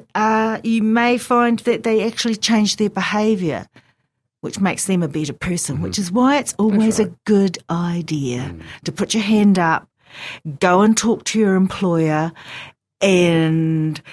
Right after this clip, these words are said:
Speaker 1: uh, tell them what's going on. And what if they're uncomfortable talking to their employer, Kevin? What, what then? What should they do if
Speaker 2: Uh,
Speaker 1: they're
Speaker 2: well,
Speaker 1: uncomfortable?
Speaker 2: they, they are entitled to, to take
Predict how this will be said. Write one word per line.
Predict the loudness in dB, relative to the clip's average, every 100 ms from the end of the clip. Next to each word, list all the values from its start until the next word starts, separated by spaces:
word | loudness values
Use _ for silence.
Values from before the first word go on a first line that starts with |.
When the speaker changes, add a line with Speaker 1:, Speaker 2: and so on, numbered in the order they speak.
| -20 _
Speaker 1:
uh, | -4 -2 -2 -4 -6 -12 _ _ _ _ _
tell | -6 -4
them | -4 -4
what's | -4 -6
going | -4 -4 -2
on. | -2 -2 -4 -6 -4
And | -2 2
what | 2 0
if | -2
they're | -2
uncomfortable | -2 -2 -2 -2 -2 -6 -8 -8
talking | -6 -6 -4 -6 -6
to |
their | -6 -6
employer, | -6 -8 -8 -8 -6 -10 -12
Kevin? | -8 -8 -6 -6
What, | -6 -8
what | -8 -8 -4
then? | -4 -2
What | -2 -4
should | -6
they | -4
do | -4 -2 0 -2 -4 -8 -10 -14 _ -6
if | 0
Speaker 2:
Uh, | 2 4
Speaker 1:
they're | 4
Speaker 2:
well, | 2
Speaker 1:
uncomfortable? | -2 -4 -6 -6 -8 -6 -2
Speaker 2:
they, | 0 2 0
they | -2 -2 0
are | 0 0
entitled | -2 -4 -2 -2 -2 -4 -6 -10 -14
to, | -4 0 0 0 0 0 -4 -8 _ _ _ _
to | -4 0 2 0 -2 -8 _ _ _ _ _ _ _ -8
take | -2 0 0 -8